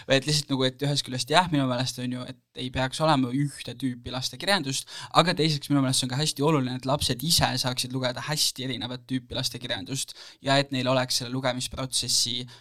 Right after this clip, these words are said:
jooksul olemas inimene, kes kutsub ka seda last, olgu ta nelja-aastane või kaheksa-aastane või kaheteistaastane, mõtlema selle peale, et mida ta sellest raamatust arvab ja miks ta seda arvab, sest et ma arvan, et see ei ole nii,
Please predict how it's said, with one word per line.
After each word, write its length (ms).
jooksul 480
olemas 320
inimene, 380
kes 160
kutsub 360
ka 80
seda 200
last, 440
olgu 200
ta 180
nelja-aastane 880
või 120
kaheksa-aastane 680
või 80
kaheteistaastane, 800
mõtlema 320
selle 280
peale, 280
et 80
mida 360
ta 120
sellest 400
raamatust 560
arvab 320
ja 80
miks 280
ta 80
seda 160
arvab, 280
sest 240
et 120
ma 160
arvan, 240
et 80
see 160
ei 40
ole 200
nii, 160